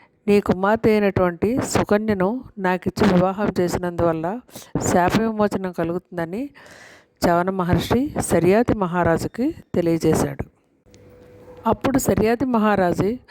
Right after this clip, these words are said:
అంధుడు, వృద్ధుడు అయినటువంటి చవన మహర్షికి తన కుమార్తెనిచ్చి వివాహం చేసి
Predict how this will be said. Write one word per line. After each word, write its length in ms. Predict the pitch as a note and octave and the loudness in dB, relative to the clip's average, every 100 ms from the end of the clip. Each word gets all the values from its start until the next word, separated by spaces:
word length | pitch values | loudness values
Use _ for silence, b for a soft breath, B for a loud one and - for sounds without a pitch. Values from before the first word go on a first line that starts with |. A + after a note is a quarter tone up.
| B B _ | B B _
అంధుడు, 640 | F#3 G3+ A3 A3+ C4+ D4+ C#4 | -6 -2 0 2 2 0 -4
వృద్ధుడు 500 | G#3 G3+ F#3+ A#3 C4 | -2 0 0 2 4
అయినటువంటి 760 | A#3+ G#3 G3 G3 F#3 E3+ G#3+ C#4+ | 2 0 -4 -4 -6 -4 -6 -6
చవన 460 | - - F3 E3+ G#3 | -12 -4 -2 -2 -2
మహర్షికి 720 | A3+ G#3+ G3 - - F#3 C4 B B B B _ F#3+ | 0 2 2 0 -2 -2 -4 B B B B _ -2
తన 100 | F#3 | 0
కుమార్తెనిచ్చి 960 | - F#3 G#3+ A3+ G#3 F#3 - G#3 C4+ - - | 0 0 0 -2 -4 -6 -2 -2 -2 -6 -6
వివాహం 540 | F3 F3 F3+ G3 G#3+ F#3 | 2 4 2 0 -4 -2
చేసి 380 | E3+ - G3+ C4+ | -2 0 -2 -4